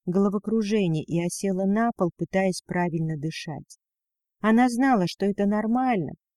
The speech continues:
особенно если вместо отдыха после родов только добавлять своему измученному организму дополнительные нагрузки.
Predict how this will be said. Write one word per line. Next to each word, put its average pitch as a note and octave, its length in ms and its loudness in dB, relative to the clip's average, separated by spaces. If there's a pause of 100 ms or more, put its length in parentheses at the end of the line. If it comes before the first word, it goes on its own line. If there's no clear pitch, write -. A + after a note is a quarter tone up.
(140)
особенно A3 580 -2
если A3 480 0
вместо A3 480 0 (180)
отдыха G#3+ 580 -2
после D#3 420 -4
родов D3+ 360 -4 (520)
только A3+ 400 2 (320)
добавлять A3 840 0 (120)
своему F#3+ 480 2
измученному F#3 880 0
организму F3+ 720 0
дополнительные D#3 840 -4
нагрузки. C#3 720 -10